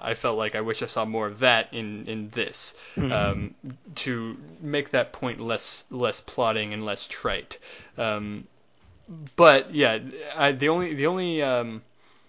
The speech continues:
Speaker 1: I, I will, I will say, uh, uh, I can make a, a, a pretty good concession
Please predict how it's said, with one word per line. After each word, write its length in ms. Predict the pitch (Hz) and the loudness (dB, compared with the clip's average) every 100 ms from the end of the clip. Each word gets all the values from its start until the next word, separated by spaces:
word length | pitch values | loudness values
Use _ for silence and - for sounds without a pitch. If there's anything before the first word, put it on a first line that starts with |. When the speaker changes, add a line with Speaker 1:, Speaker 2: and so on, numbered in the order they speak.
| _ _ _ - - _ _ - | _ _ _ -20 -20 _ _ 0
Speaker 1:
I, 120 | 143 | 4
I 120 | 143 147 | 6 6
will, 200 | 160 160 | 6 6
I 60 | |
will 200 | 143 156 | 4 2
say, 340 | 156 160 143 123 | 2 2 2 0
uh, 680 | - 139 120 117 117 - | -2 0 2 0 -4 -8
uh, 220 | 123 120 131 | -4 -2 -2
I 60 | 131 | -6
can 180 | 131 123 | -4 -2
make 180 | 120 | -2
a, 300 | 120 113 113 - _ _ - - - - | -4 -6 -8 -12 _ _ -18 -16 -18 -8
a, 60 | 147 | -8
a 220 | - 175 | -2 0
pretty 220 | - 202 | 2 2
good 200 | 170 156 | 2 -2
concession 760 | - 143 156 131 - 131 123 | -4 -2 2 2 0 -6 -6